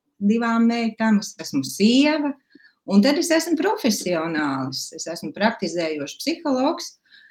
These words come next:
Šai jomā strādāju, un kā es grupās parasti saku, vairāk kā simt piecdesmit gadus. <laughs> Atstājot viņiem norientēties pašiem, cik tas ir. Un noteikti tā ir mana tāda dzīves,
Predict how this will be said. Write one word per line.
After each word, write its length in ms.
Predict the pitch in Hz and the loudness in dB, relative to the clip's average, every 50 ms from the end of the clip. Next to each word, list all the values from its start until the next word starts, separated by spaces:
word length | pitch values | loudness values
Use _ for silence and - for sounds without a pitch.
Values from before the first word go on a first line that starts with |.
| _ - | _ -10
Šai 320 | - - 185 180 175 175 | -8 -4 -2 0 0 2
jomā 320 | 165 170 185 208 220 214 190 180 | 2 4 6 6 6 6 6 2
strādāju, 760 | 180 - - 214 202 196 190 180 175 180 170 160 160 156 139 - _ _ | -2 -4 0 2 2 2 2 2 0 -2 -2 0 0 -2 -4 -6 _ _
un 160 | - 160 170 170 | -12 -12 -10 -8
kā 200 | 170 190 180 160 | -4 -2 -2 0
es 80 | 165 165 | 0 0
grupās 540 | 170 196 208 214 208 190 160 156 160 - - | 0 2 2 2 0 0 -4 -4 -6 -8 -8
parasti 420 | - 180 170 156 143 - - - | -6 -6 -6 -6 -6 -8 -8 -8
saku, 320 | - - 185 185 190 - 180 | -6 -6 -6 -6 -6 -6 -6
vairāk 380 | 185 190 202 202 190 160 160 - | -2 0 0 2 0 0 -2 -6
kā 140 | 160 160 160 | -8 -8 -8
simt 320 | 156 - - 170 170 170 | -8 -8 -10 -10 -4 0
piecdesmit 640 | - 208 208 196 190 175 165 170 - - 180 170 170 | 2 4 4 4 2 0 -4 -8 -8 -6 -6 -6 -6
gadus. 460 | 170 233 311 359 311 262 285 269 - - - - - - - | -4 -2 0 0 2 0 0 -2 -4 -8 -16 -20 -10 -6 -6
<laughs> 400 | - - - 277 214 277 330 - 285 - - - _ - - - - - - _ _ _ - 330 480 466 - - | -4 0 4 6 6 6 6 4 2 -4 -6 -8 _ -20 -18 -18 -20 -20 -20 _ _ _ 0 2 2 2 4 6
Atstājot 800 | 311 320 302 302 - - 226 220 214 208 202 202 208 208 208 226 | 6 6 6 6 4 4 4 6 6 6 6 6 4 4 2 2
viņiem 380 | 233 240 226 220 214 202 196 208 | 2 4 4 4 4 4 4 4
norientēties 1040 | 226 233 226 220 202 196 196 202 208 220 240 240 196 185 190 196 - 180 185 - - | 4 4 4 4 4 4 4 6 6 6 4 4 0 -2 -2 -4 -6 -10 -10 -10 -6
pašiem, 480 | - 220 285 294 - - 233 220 214 214 | -4 -4 -2 -2 -2 0 2 2 2 2
cik 240 | 214 - 233 220 - | 0 -2 -6 -8 -8
tas 180 | - 202 202 - - | -6 -6 -6 -6 -4
ir. 200 | 214 208 208 - _ - - - - - - - _ _ _ _ _ - | -4 -4 -4 -4 _ -18 -20 -20 -20 -20 -20 -20 _ _ _ _ _ -4
Un 340 | 196 196 196 196 196 196 190 | 0 2 2 2 2 4 6
noteikti 1040 | 202 214 220 220 214 214 208 180 180 180 180 - _ _ 190 185 185 180 180 180 _ | 6 6 8 6 4 4 2 0 0 0 -2 -6 _ _ -8 -6 -4 -6 -6 -8 _
tā 180 | _ - 180 180 185 180 | _ -6 -4 -4 -2 -2
ir 140 | 185 196 196 | -2 0 0
mana 260 | 196 185 185 180 170 | 0 0 -2 -4 -6
tāda 380 | 165 - 175 170 160 156 165 165 | -6 -6 -6 -6 -6 -6 -8 -8
dzīves, 480 | 175 185 196 190 190 180 160 160 165 | -4 0 0 0 0 -2 -6 -8 -10